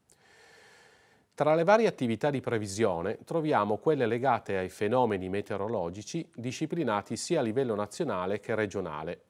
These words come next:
In particolare la Regione Piemonte, a partire dal duemilaquattro,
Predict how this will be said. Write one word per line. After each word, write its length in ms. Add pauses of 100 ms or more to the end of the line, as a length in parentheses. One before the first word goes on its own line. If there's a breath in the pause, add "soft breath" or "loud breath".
(420)
In 180
particolare 720
la 120
Regione 340
Piemonte, 720 (840)
a 100
partire 500
dal 380
duemilaquattro, 1000